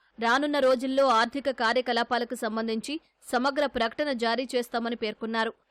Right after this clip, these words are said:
హిండెన్బర్గ్పై సెబీ చర్యలు తీసుకుని షోకాజ్ నోటీసు జారీ చేయడంతో దానికి ప్రతిస్పందనగా ఆ సంస్థ తమ వ్యక్తిత్వ హననానికి పాల్పడేందుకు ప్రయత్నించడం దురదృష్టకరమని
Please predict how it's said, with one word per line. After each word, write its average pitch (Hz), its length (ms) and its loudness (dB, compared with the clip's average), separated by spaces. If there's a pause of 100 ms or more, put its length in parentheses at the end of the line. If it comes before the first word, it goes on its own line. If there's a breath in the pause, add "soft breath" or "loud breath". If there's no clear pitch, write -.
హిండెన్బర్గ్పై 269 760 2
సెబీ 247 400 -2 (100)
చర్యలు 269 260 2
తీసుకుని 269 520 -2
షోకాజ్ 262 500 0
నోటీసు 262 340 -2
జారీ 226 400 -2
చేయడంతో 240 440 0 (300 soft breath)
దానికి 269 380 0
ప్రతిస్పందనగా 269 880 -2
ఆ 277 60 4
సంస్థ 247 380 -6 (200)
తమ 247 120 0
వ్యక్తిత్వ 254 540 -2 (100)
హననానికి 269 460 0
పాల్పడేందుకు 254 640 -2
ప్రయత్నించడం 240 720 -2
దురదృష్టకరమని 233 840 -2